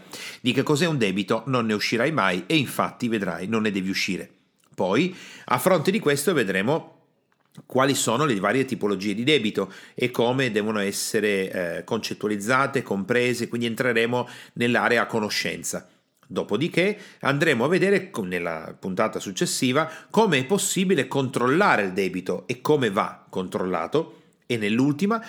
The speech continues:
come uscire, eh, dal debito se ci si è indebitati in maniera negativa e poi faremo una puntata speciale invece su come usare in positivo il debito.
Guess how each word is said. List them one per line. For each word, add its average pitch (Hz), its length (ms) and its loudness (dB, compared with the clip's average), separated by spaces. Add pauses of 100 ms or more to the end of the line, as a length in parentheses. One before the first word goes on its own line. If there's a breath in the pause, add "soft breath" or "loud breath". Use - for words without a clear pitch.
(220 loud breath)
come 147 540 2
uscire, 110 1040 -2
eh, 90 360 -2
dal 85 440 -2
debito 104 540 2
se - 580 -2
ci 101 140 -8
si - 180 0
è - 20 2
indebitati 98 640 -2
in 90 80 -6
maniera 110 260 -2
negativa 190 560 -2 (220 loud breath)
e 117 100 0
poi 214 160 4
faremo 151 400 2
una 98 180 0
puntata 110 540 0
speciale 175 600 0
invece 139 360 0
su 127 160 -2
come 127 220 -2
usare 123 400 0
in 143 180 0
positivo 107 720 -2 (220 loud breath)
il 98 180 -2
debito. 85 520 -6